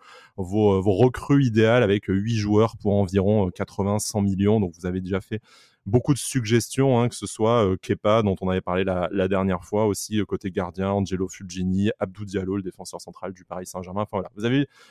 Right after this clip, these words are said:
donné beaucoup de, d'excellentes idées. On va, on va débattre là-dessus. Lui, de son côté, a préparé également avec une précédente émission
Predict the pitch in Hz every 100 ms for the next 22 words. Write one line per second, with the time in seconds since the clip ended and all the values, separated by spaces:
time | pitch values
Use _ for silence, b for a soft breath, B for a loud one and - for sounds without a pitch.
0 | b 120 139 139 147 - 170 147 135 143
1 | - 143 131 117 123 160 117 113 110 117
2 | 113 110 110 104 98 - 139 117 120 110
3 | 104 98 110 - 101 98 104 104 95 107
4 | 95 - 90 - 98 104 101 92 95 -
5 | 110